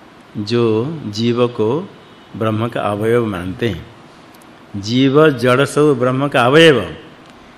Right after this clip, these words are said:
जितने जड़ जितने चेतन सब मिल करके एक अद्वितीय ब्रह्म है। ब्रह्म तो है एक, अद्वितीय मतलब क्या है? दो, तीन, चार, दस ब्रह्म नहीं, एक ब्रह्म है।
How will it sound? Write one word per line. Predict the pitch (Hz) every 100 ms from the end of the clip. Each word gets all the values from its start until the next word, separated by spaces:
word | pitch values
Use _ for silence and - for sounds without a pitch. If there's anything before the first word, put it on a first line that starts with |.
| -
जितने | 107 120 147 143 127
जड़ | 107 123 143 165
जितने | 135 131 143 135
चेतन | - 123 151 170 143 87 - - - - -
सब | 131
मिल | 123 139 175
करके | 151 127 123
एक | 147 123 120
अद्वितीय | 104 107 - 127
ब्रह्म | 107 95 90
है। | 95 92 - - - - - - - - -
ब्रह्म | 104 113 123 147
तो | 143
है | 127 156 95 - - - - - - -
एक, | 135 170 -
अद्वितीय | - 113 131 135 151
मतलब | 147 151 147
क्या | 180
है? | 165 107 90 - - - - - - - 113
दो, | 120 175
तीन, | 175 165
चार, | 160 160 151
दस | 131 143 139
ब्रह्म | 135 131
नहीं, | 143 175
एक | 143 151 139
ब्रह्म | 107 104 101
है। | 92